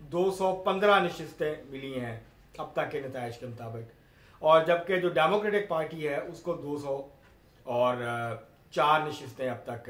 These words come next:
के नताइज के मुताबिक मिली हैं। लेकिन, अ,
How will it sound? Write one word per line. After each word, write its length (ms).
के 60
नताइज 360
के 100
मुताबिक 320
मिली 260
हैं। 140
लेकिन, 380
अ, 280